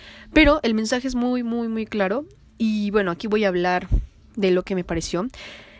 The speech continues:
Eh, como decía al principio, yo seré sincera, y, y sí, cuando terminó busqué muchos videos, reseñas, incluso vi entrevistas del elenco y el director explicando la película, pero no voy a decir nada de lo que vi ni leí,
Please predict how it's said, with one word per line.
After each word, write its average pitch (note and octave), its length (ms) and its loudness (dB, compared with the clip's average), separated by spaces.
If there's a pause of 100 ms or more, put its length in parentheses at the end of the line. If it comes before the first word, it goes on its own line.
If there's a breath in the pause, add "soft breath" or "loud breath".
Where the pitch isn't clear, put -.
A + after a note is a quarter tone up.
Eh, G3+ 200 4
como A3 160 2
decía A3+ 140 2
al B3 60 0
principio, A#3 360 0
yo G3+ 140 2
seré - 180 -4
sincera, F#3 500 0
y, F#3+ 560 -4
y G3 100 -6
sí, A#3 180 2
cuando F#3 200 2
terminó G#3 380 2
busqué A#3 300 -6
muchos A3 420 -4
videos, G3 760 0
reseñas, G3+ 840 -2
incluso A#3 340 -2
vi A#3 80 -2
entrevistas G3 720 -2 (300 loud breath)
del G3+ 180 2
elenco G3 400 0
y G3+ 60 2
el F3 100 -2
director F3+ 540 -2
explicando G3+ 560 -6
la G3 100 -4
película, F#3 540 -2 (480 loud breath)
pero E4+ 260 6
no C4+ 140 0
voy C#4 160 0
a B3+ 40 0
decir G3+ 340 0
nada G3 200 0
de F#3+ 80 -2
lo F3 160 -4
que E3+ 140 -4
vi G#3+ 240 -2
ni G3+ 100 -2
leí, F3+ 340 -2